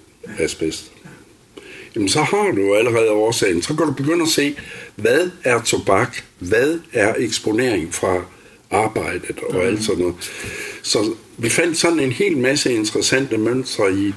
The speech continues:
Speaker 1: de der første ting, vi hjulpet med.
Speaker 2: Men I fik afgrænset problemets omfang,
Speaker 1: Ja.
Speaker 2: og I fik defineret nogle ting,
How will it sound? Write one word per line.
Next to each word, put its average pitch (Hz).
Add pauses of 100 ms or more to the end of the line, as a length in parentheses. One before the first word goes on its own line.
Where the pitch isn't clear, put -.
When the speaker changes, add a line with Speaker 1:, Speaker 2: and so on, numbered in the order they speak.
Speaker 1:
de 120
der 107
første 117
ting, 101
vi 87 (360)
hjulpet 104
med. 87 (1080)
Speaker 2:
Men 143
I 156
fik 170 (120)
afgrænset 175 (580)
problemets 160
omfang, 165 (160)
Speaker 1:
Ja. 120 (240)
Speaker 2:
og 139
I 135
fik 147
defineret 165 (640)
nogle 139
ting, 151